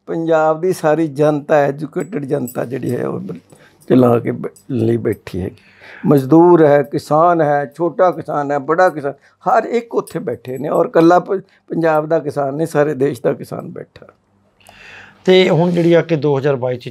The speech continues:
Speaker 2: ਚੋਣਾਂ ਹੋਣੀਆਂ ਨੇ, ਉਹਨਾਂ ਦੇ ਵਿੱਚ ਜਿਹੜਾ ਕਿ ਅਕਾਲੀ ਦਲ ਤੇ ਬਸਪਾ ਦਾ ਕੀ ਕਿਰਦਾਰ ਰਹੇਗਾ? ਕਿਉਂਕਿ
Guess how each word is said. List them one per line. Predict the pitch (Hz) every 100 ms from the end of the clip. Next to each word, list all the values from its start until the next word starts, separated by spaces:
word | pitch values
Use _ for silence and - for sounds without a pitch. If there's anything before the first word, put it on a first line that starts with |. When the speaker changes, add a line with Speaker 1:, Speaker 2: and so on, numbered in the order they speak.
| -
Speaker 2:
ਚੋਣਾਂ | 127 123
ਹੋਣੀਆਂ | 107 113 113 110 104
ਨੇ, | 95 - _ _ _ - - - _ -
ਉਹਨਾਂ | 214 240
ਦੇ | 214 190
ਵਿੱਚ | 180 -
ਜਿਹੜਾ | 147 165 165
ਕਿ | 165 165 165 165 180 _ _ _ - 123
ਅਕਾਲੀ | - 156 151 170
ਦਲ | 160 156 151 - _ _ - -
ਤੇ | 151
ਬਸਪਾ | 117 143 - 175
ਦਾ | 160 160 160
ਕੀ | 180 180
ਕਿਰਦਾਰ | 170 139 147 143
ਰਹੇਗਾ? | 143 135 147
ਕਿਉਂਕਿ | - 202 233 214 180 151